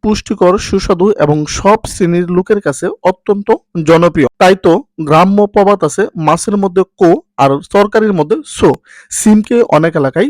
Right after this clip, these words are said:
সো বলা হয়। বাংলাদেশের সব এলাকায় সিম পাওয়া যায়। সিম শুধু স্বাদেই নয়, এর মধ্যে আল্লাহ তাআলা অনেক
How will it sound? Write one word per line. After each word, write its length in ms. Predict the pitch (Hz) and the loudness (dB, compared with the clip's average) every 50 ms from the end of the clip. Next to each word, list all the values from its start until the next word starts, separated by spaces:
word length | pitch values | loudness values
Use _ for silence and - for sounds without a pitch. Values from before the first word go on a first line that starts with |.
| - - _ | -4 -10 _
সো 280 | - - - - - 202 202 | -16 -14 -10 0 2 4 4
বলা 220 | 190 208 202 202 170 | 6 6 4 4 2
হয়। 180 | 139 127 110 - - | 2 -2 -4 -2 0
বাংলাদেশের 640 | 147 156 175 202 220 233 208 214 - - 185 165 220 320 311 | 2 2 4 4 2 2 2 0 0 0 0 0 0 -2 -6
সব 300 | - - - 196 196 208 - | -8 -4 2 2 2 2 2
এলাকায় 380 | - 208 202 202 196 202 196 202 | 0 0 0 0 0 0 -2 -4
সিম 300 | - - - - 170 185 277 349 - _ _ | -4 -6 -4 -4 -4 -4 -4 -8 -12 _ _
পাওয়া 220 | 156 143 135 135 123 | 2 4 4 4 4
যায়। 140 | 123 - - | 2 -4 -4
সিম 260 | - - 208 208 226 | 0 0 2 2 2
শুধু 300 | 208 - - 208 156 165 254 349 - _ | 0 0 -2 0 0 0 0 -2 -6 _
স্বাদেই 500 | - - - - 165 170 165 185 196 190 | -14 -12 -6 -4 -2 0 2 2 2 2
নয়, 240 | 165 139 117 117 117 - _ _ _ | 2 0 -2 -2 -6 -12 _ _ _
এর 180 | 165 180 180 | 0 2 2
মধ্যে 340 | 196 202 202 190 202 214 214 - - | 2 0 0 2 0 0 0 0 0
আল্লাহ 360 | - 156 170 175 170 165 190 | 2 2 4 4 4 4 2
তাআলা 300 | 185 - 180 143 139 156 196 - - _ | 2 2 2 2 2 2 -2 -2 -4 _
অনেক 300 | 180 185 196 214 220 | 0 0 2 0 -2